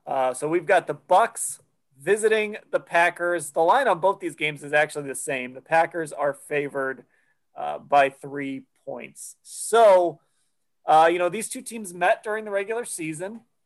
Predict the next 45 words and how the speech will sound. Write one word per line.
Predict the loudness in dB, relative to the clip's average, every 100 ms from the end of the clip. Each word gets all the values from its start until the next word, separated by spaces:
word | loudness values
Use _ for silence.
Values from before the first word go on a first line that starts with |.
| _ _
The |
Bucs | -2 -2 -4
kinda | -2 -2 0
had | 0 0
their | 0
way | 0 0 0
in | -2
that | -2 -4 -6
game, | -12 -10 -12 -18 _ _ _ _ _ -16
uh, | -10
but, | -2 -2 -2 _ _ _ _ _ _ -18
you | -12
know, | -10
you, | -8 -8 -10 -18 _
you | -10
kinda | -6 -4
put | -2 2 2
in, | 2 -2 -10 _ _ _ _
put | 2
whatever | 4 6 6
weight | 4 4 2
you | 2
want | 4
on | 2
regular | 2 0 0 -2
season | -4 -6 -6
games, | -4 -4 -6 -10 -10
I | -4
guess, | 2 2 2 -4
is, | -14 -16 _ _ -16
like | -14
I |
said, | -4 -2
what | -2 -6
you | 4
want. | 6 6 6
But | 6 6 0 _ _ _ _ _ 2
Ellis, | 6 8 8
what | 4
are | 4
you |
thinking | 0 2 2
in | 0
this | -2 -6
one? | -10 -12